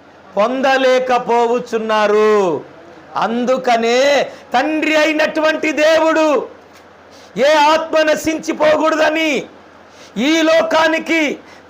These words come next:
తన కుమారుణ్ణి ఈ లోకానికి పంపించి ఆయన రక్తము ద్వారా ప్రతి పాపమును కడిగి ప్రతి మానవుణ్ణి నిత్య జీవానికి వారసులను చేయడానికి పంపించాడు.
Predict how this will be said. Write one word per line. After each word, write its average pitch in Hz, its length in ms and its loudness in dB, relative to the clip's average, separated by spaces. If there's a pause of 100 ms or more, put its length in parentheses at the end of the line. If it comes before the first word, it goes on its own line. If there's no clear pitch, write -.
తన 320 140 2
కుమారుణ్ణి 320 1000 0 (180)
ఈ 277 200 0
లోకానికి 320 680 0
పంపించి 311 800 -2 (140)
ఆయన 320 480 2
రక్తము 311 760 0
ద్వారా 269 640 0 (140)
ప్రతి 330 380 0
పాపమును 320 840 0
కడిగి 349 720 0 (340)
ప్రతి 330 360 0
మానవుణ్ణి 302 880 0 (200)
నిత్య 294 420 -2
జీవానికి 277 640 -2
వారసులను 262 760 0
చేయడానికి 240 680 0
పంపించాడు. 196 800 -4